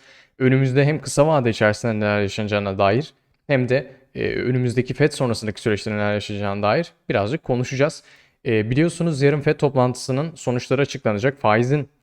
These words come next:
aslında sonucu açıklanacak. Yirmi bir Eylül yani yarın akşam saat dokuzda arkadaşlar canlı yayına gireceğiz. E, tekrardan sizlere bilgilendirmek isterim unutan arkadaşlar için.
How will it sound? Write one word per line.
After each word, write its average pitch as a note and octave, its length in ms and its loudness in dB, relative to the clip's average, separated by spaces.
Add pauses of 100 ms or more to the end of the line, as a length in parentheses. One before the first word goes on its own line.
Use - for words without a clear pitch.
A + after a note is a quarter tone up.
aslında G#2+ 380 -2
sonucu G2+ 340 -4
açıklanacak. G#2+ 540 -4 (380)
Yirmi C3+ 320 2
bir E3 80 4
Eylül C#3 240 4
yani B2 320 2
yarın C3 400 0 (120)
akşam C#3 400 -2
saat C3 380 -2
dokuzda B2 380 2
arkadaşlar A#2+ 520 2
canlı A2+ 240 0
yayına D3+ 180 0
gireceğiz. C#3+ 480 -2 (460)
E, G#2 240 4
tekrardan C3 520 4
sizlere A2+ 520 0 (280)
bilgilendirmek A#2+ 540 0
isterim B2+ 380 -2
unutan B2 300 -2
arkadaşlar A2 580 -2
için. G#2 240 -10